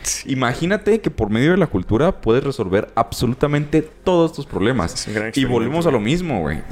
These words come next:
Speaker 2: Nos quejamos tanto de la política, de nuestros líderes y tal,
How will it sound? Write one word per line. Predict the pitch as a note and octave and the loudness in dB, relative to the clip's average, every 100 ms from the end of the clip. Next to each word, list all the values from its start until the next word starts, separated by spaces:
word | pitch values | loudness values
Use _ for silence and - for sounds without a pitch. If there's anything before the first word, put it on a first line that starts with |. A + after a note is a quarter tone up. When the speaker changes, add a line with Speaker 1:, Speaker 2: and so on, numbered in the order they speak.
| - - - - | -10 -10 -10 -4
Speaker 2:
Nos | A#2 | -2
quejamos | A#2+ A#2 B2+ C#3 | -2 -4 -2 -2
tanto | C#3 C#3+ | 0 2
de | C#3 | 2
la | B2+ | 2
política, | A2 G2+ F#2 G#2 G#2 | 0 -2 -2 -2 2
de | F#2 | 2
nuestros | F2 E2 - | 0 -6 -8
líderes | D#2+ E2+ F#2+ G2 | -4 2 2 2
y | D2+ | -2
tal, | F#2 F#2 | -2 0